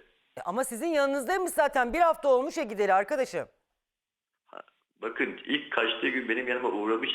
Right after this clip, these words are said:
Speaker 2: zaten. Uğradı zaten. Ondan sonra buradan çıktıktan sonra bir daha biz görmedik zaten kendisini.
Speaker 1: Sizin yanınıza ne diye uğruyor?
Speaker 2: Para almak için uğradı benim yanıma.
Speaker 1: Kaç lira aldı?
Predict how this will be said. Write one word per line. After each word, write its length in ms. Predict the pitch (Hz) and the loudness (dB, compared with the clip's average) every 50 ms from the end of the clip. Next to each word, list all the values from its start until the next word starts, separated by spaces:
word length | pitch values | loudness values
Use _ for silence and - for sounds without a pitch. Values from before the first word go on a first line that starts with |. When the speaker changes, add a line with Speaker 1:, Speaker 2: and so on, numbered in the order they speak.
| - - | -2 0
Speaker 2:
zaten. 260 | 101 87 85 85 92 | 0 2 2 0 -2
Uğradı 500 | 90 - 101 101 101 107 113 120 139 120 | -4 -6 -6 -2 0 0 2 2 0 0
zaten. 260 | 110 95 80 - - | 2 2 2 0 -2
Ondan 380 | - - - 107 - - 143 151 | -4 -4 -4 -4 -2 -2 -2 -2
sonra 420 | 147 - - 120 113 117 117 - - | -2 -2 -2 0 0 0 -2 -4 -8
buradan 300 | 127 127 127 127 123 127 | -4 0 0 0 0 0
çıktıktan 400 | - - - - - - 151 151 | -4 -10 -12 -10 -6 -4 -4 -2
sonra 240 | - - 123 104 - | -2 -2 -4 -4 -2
bir 60 | - | 0
daha 180 | 120 127 120 | 0 0 0
biz 160 | 120 107 - - | -2 -6 -6 -2
görmedik 420 | 127 131 135 127 123 117 - - | -2 -2 0 -2 -4 -8 -8 -4
zaten 340 | - 95 87 - 90 85 - | -4 -2 -2 -2 -2 -4 -4
kendisini. 440 | - 82 - - - - - - - - _ _ _ _ _ _ _ _ _ _ _ _ _ _ _ _ _ _ _ _ _ _ _ _ _ _ _ _ _ _ _ _ _ _ _ _ _ _ _ _ _ | -4 -6 -6 -6 -8 -12 -18 -18 -20 -20 _ _ _ _ _ _ _ _ _ _ _ _ _ _ _ _ _ _ _ _ _ _ _ _ _ _ _ _ _ _ _ _ _ _ _ _ _ _ _ _ _
Speaker 1:
Sizin 180 | - 190 208 254 | -8 -4 -2 2
yanınıza 300 | 277 294 302 302 269 311 | 2 2 4 4 2 2
ne 160 | 320 359 370 | 2 2 2
diye 160 | 320 339 302 | 2 4 4
uğruyor? 300 | 277 269 262 269 277 - - - _ _ _ _ _ _ _ _ _ _ _ _ _ _ _ _ | 4 4 2 2 0 -2 -2 -4 _ _ _ _ _ _ _ _ _ _ _ _ _ _ _ _
Speaker 2:
Para 140 | - 120 135 135 | -6 -2 0 0
almak 240 | 135 135 135 131 | 0 -2 -4 -8
için 140 | - - 131 | -8 -8 -8
uğradı 260 | 110 101 98 95 - | -6 -6 -6 -6 -6
benim 180 | 101 95 90 95 | -6 -8 -6 -6
yanıma. 280 | 82 80 73 - - - - _ _ _ - | -8 -8 -8 -10 -12 -12 -16 _ _ _ -8
Speaker 1:
Kaç 260 | 254 285 294 294 - | -8 -8 -8 -8 -6
lira 140 | 269 247 233 | -2 2 4
aldı? 280 | 214 214 220 - - | 4 4 2 0 -4